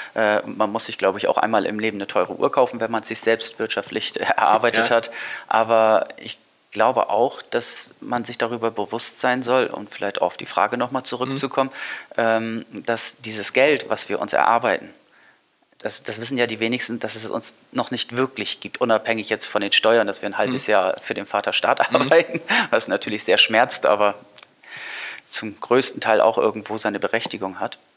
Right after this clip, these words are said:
Speaker 1: Ähm, es ist halt so, dass die meisten nicht die ersten drei Jahre,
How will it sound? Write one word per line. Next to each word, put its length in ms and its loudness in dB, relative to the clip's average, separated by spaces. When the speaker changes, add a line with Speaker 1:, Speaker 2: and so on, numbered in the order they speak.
Speaker 1:
Ähm, 460 2
es 160 -2
ist 120 -4
halt 140 0
so, 160 0
dass 380 -4
die 120 -6
meisten 640 -4
nicht 400 -8
die 100 -8
ersten 380 0
drei 200 2
Jahre, 460 2